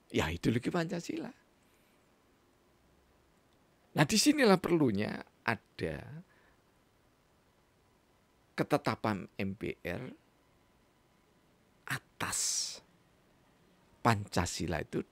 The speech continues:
dijadikan asas tunggal. Jangan tabu, karena ini zamannya Soeharto, tidak demikian.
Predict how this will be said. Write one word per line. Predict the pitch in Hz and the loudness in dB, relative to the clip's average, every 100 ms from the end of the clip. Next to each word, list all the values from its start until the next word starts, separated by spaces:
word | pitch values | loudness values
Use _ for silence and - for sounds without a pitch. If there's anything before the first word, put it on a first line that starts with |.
| - | -4
dijadikan | 123 - 87 - - 107 | -4 -2 -4 -4 -6 -6
asas | - 92 78 - | -6 -6 -8 -8
tunggal. | - 117 110 - - - | -8 -8 -10 -14 -18 2
Jangan | - 147 131 139 117 | 6 8 8 4 6
tabu, | 120 - - 190 98 92 - _ _ | 6 6 6 8 6 2 -14 _ _
karena | 131 117 113 | -2 0 0
ini | 113 101 120 147 - - | -2 -2 -2 -4 -8 8
zamannya | 143 107 110 107 101 | 10 10 8 6 2
Soeharto, | - - 92 - 156 | 2 0 -2 -2 -4
tidak | - - - | 0 0 0
demikian. | 101 104 - - - | -2 -6 -6 -10 -10